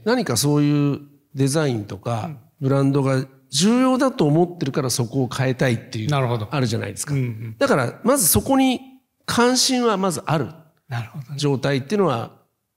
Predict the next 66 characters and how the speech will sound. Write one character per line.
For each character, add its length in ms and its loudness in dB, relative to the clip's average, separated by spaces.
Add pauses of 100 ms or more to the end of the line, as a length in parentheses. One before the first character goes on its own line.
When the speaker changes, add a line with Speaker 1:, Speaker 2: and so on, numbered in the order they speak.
(420)
Speaker 1:
ア 100 -2
ド 120 0
バ 100 2
ン 80 -2
テ 80 -2
ー 40 0
ジ 80 -4
が 100 -2
あ 20 0
る 60 -2
じ 80 -6
ゃ 20 -6
な 60 -4
い 40 0
で 40 -2
す 80 -4
か。 60 -8
Speaker 2:
う 40 -8
ん 40 -8
う 20 -12
ん。 20 -12 (460)
Speaker 1:
だ 100 -8
け 120 0
ど、 220 4
例 100 2
え 40 4
ば 160 2
い 100 0
き 120 0
な 100 4
り 80 2
そ 140 0
こ 100 0
で 140 2
フ 160 2
ォ 80 4
ン 80 0
ト 140 0
の 100 2
話 260 0
か 140 0
ら 80 2
す 100 0
る 120 0
と、 180 2
結 240 -2
構 160 0
な 120 2
か 120 0
な 100 2
か 420 -2 (420)
確 160 4
か 100 0
に 80 0
難 360 0
し 160 -2
い 20 -2
な 140 -4
と 80 -10
思 100 -6
う 60 -4
ん 20 -6
で 80 -10
す 100 -12
け 120 -6
ど、 260 0